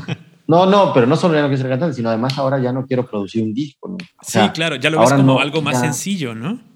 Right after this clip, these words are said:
Speaker 2: Sí, no solo sencillo, sino lo que, lo que me pasó también es que de pronto,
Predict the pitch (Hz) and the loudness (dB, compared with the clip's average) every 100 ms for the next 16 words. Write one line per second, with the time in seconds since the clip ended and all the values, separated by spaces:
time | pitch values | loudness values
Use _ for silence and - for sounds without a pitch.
0 | _ _ _ _ _ _ _ _ _ _ | _ _ _ _ _ _ _ _ _ _
1 | - - 202 190 214 254 254 - 135 139 | -10 0 2 4 2 4 2 2 -2 0
2 | 160 190 147 127 117 113 110 120 120 110 | -2 -2 0 0 0 -2 -4 -4 -6 -6
3 | 110 110 - 151 175 156 160 160 139 - | -6 -8 -6 -2 -2 0 -2 -2 -6 -6
4 | 131 135 _ _ _ - 113 123 127 127 | -8 -8 _ _ _ -6 -2 0 0 0
5 | 143 143 139 - | 0 -2 -4 -10